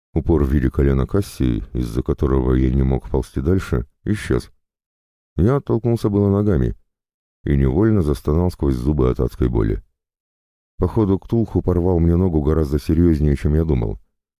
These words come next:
и умный костюм, самозалепляющий и дезинфицирующий рану, помог не особо. По ноге явно продолжала течь горячая кровь.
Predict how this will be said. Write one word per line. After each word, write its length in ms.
и 80
умный 240
костюм, 540
самозалепляющий 1120
и 80
дезинфицирующий 920
рану, 340
помог 320
не 60
особо. 440
По 120
ноге 220
явно 300
продолжала 580
течь 220
горячая 440
кровь. 300